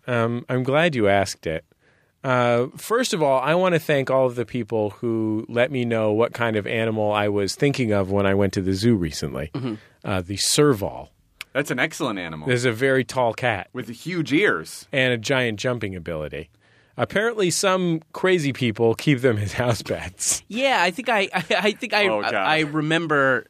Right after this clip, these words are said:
Speaker 2: uh, like, seeing a weird, shady website for serval kittens.
Speaker 1: Yeah,
Speaker 3: Ugh.
Speaker 1: I, um, I went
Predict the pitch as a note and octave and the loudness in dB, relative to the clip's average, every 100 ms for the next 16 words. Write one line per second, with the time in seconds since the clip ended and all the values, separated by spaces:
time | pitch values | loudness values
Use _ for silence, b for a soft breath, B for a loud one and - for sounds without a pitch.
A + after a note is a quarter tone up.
0 | - C3+ B2+ A2+ - B2+ A#2+ _ - D2 | -4 2 2 2 -2 -2 -2 _ -20 -14
1 | - - F3+ E3 D3+ B2+ C#3+ C#3+ C#3 B2+ | -8 -2 0 2 2 0 0 2 0 -2
2 | - C#3+ B2+ A#2+ A#2 A#2 - A#2 G2+ - | -2 -2 -2 -2 -2 -2 -4 -4 -4 -6
3 | G#2+ G2+ - D3+ C3+ A#2+ G2+ G#2 - - | -6 -4 0 4 6 4 0 0 -6 -6
4 | F2+ - B2 - - C#3 B2 C3+ C#3 C3 | -10 -12 -12 -14 -8 -4 0 0 2 0
5 | B2 B2+ C#3+ - C#3+ C3+ B2+ B2+ B2+ - | 0 0 0 0 0 0 0 -2 -6 -8
6 | - C3 C3 B2 A#2+ C3 C3 C#3 D#3 - | -2 0 0 -2 -4 0 2 2 -2 -6